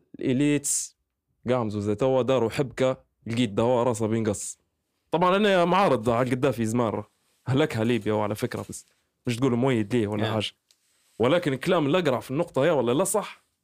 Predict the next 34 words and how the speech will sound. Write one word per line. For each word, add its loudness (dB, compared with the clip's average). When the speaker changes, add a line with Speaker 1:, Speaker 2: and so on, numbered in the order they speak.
Speaker 2:
بس -2
هو 0
ما 0
اسمع، -2
شوف، -4
أنا -4
بس -6
موضوع -4
القدافي -4
هذا -4
ولا -10
Speaker 1:
مم. -10
Speaker 2:
جو، 0
أنا -2
ديما -4
هو 0
م-، -8
ما -2
ن-، -8
نقدر 0
نقول 2
إنه 0
هو، 0
هم -4
الناس -2
اللي -8
نقول -4
إحنا، -4
نقول -4
الغرب، -4
هم -2
اللي 0
يدفوا -4
القارب، -8